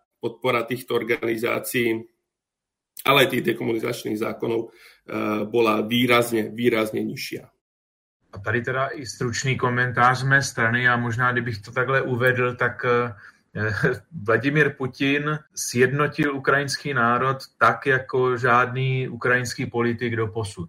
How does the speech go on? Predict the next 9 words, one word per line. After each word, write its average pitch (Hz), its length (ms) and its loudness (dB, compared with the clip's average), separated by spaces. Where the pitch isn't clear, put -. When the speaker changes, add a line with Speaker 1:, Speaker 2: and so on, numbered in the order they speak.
Speaker 2:
Protože 113 540 2
právě 120 400 2
i 127 120 -6
tím, 131 380 -2
čím, 123 380 -6
e, 117 300 -2
jako 117 480 0
Ukrajinu, 120 800 0
vlastně, 110 460 -2